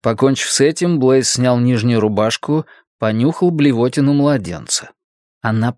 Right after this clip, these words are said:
пахла сыром. Может, подумал Блейз, он добавил в молоко слишком мало воды? А может, ему следовало отобрать у Джо бутылочку, когда тот высосал половину? Да, Джордж, безусловно, прав.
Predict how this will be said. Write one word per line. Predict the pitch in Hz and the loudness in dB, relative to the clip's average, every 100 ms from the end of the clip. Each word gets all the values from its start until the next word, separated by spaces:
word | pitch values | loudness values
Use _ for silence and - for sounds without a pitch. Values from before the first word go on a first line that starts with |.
| - | -4
пахла | 101 - 110 101 | -6 -6 -6 -4
сыром. | - - 98 - 73 _ _ _ _ - - - - _ | -4 -4 -4 -6 -14 _ _ _ _ -20 -20 -20 -20 _
Может, | 92 104 104 123 - | -4 -2 0 -2 -2
подумал | 120 120 127 127 | -2 0 0 2
Блейз, | 123 131 127 113 - | 2 2 2 -2 -6
он | - 123 | -4 -2
добавил | 117 123 131 131 131 | 0 2 0 0 0
в | 110 | 0
молоко | 127 127 117 151 | 2 0 0 -2
слишком | - 131 127 - 117 | 0 -2 -4 -2 -2
мало | 110 107 123 160 | 0 0 0 -2
воды? | 180 170 117 73 - _ _ _ _ _ | 0 -2 -4 -12 -16 _ _ _ _ _
А | - | -4
может, | 110 123 - | 0 0 2
ему | 131 135 | 2 2
следовало | - 131 123 131 135 | 2 0 0 2 2
отобрать | 127 120 117 151 190 - | 2 -2 0 0 -2 -4
у | 82 | -12
Джо | 82 233 | -4 -2
бутылочку, | 208 107 - 180 131 - - | 0 -2 0 2 2 -4 -10
когда | - 98 101 | -6 -4 -2
тот | 104 117 - | 0 0 0
высосал | 123 123 127 143 135 | -2 -2 -2 0 0
половину? | 147 151 170 147 78 - - _ _ _ _ _ _ _ _ - - - | 2 2 2 -2 -8 -12 -20 _ _ _ _ _ _ _ _ -20 -20 -10
Да, | - 110 113 110 117 117 95 - - 110 | -2 2 2 2 2 0 -2 -12 -16 -10
Джордж, | 98 85 101 135 151 165 117 | -8 -4 0 2 0 -4 -6
безусловно, | 104 123 156 156 160 - 120 117 123 120 | -2 0 0 -2 -4 -2 0 0 0 -2
прав. | - 78 - - | -6 -8 -8 -10